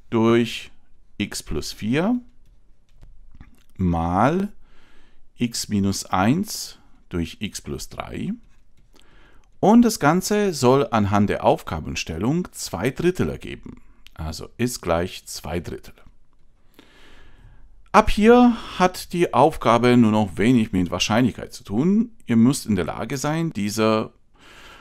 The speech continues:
ja, nicht so gut aussehende Bruchgleichung zu lösen. Wenn man eine Bruchgleichung lösen muss, sollte man viele-, vielleicht in erster Reihe an die Definitionsmenge denken.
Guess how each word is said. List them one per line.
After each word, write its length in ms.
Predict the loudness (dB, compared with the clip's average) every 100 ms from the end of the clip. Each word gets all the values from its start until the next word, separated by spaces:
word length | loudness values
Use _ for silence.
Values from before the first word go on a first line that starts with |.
| -16
ja, 320 | 4 4 4 0
nicht 220 | 0 0 0
so 120 | -2
gut 200 | 2 4
aussehende 520 | 4 4 2 2 0
Bruchgleichung 760 | 0 -2 -2 -8 -8 -10 -10 -10
zu 140 | -12
lösen. 380 | -14 -12 -14 -14 -20 -20 -20 -20 -20 -14 -12 -10 -10 -10 -12 -12 0
Wenn 180 | 6
man 180 | 6 6
eine 280 | 2 -2 -4
Bruchgleichung 600 | -2 -4 -4 -6 -6 -8
lösen 240 | -6 -8
muss, 220 | -6 -4 -4
sollte 200 | -4 0
man 180 | 0
viele-, 360 | -2 -4 -6 -6 -12
vielleicht 420 | -2 -2 -2 -4
in 60 | -4
erster 300 | -4 -6 -6
Reihe 260 | -4 -4
an 120 | -4 -6
die 100 | -6
Definitionsmenge 1040 | -4 -2 -4 -4 -4 -4 -6 -10 -14 -14
denken. 420 | -16 -18 -18 -20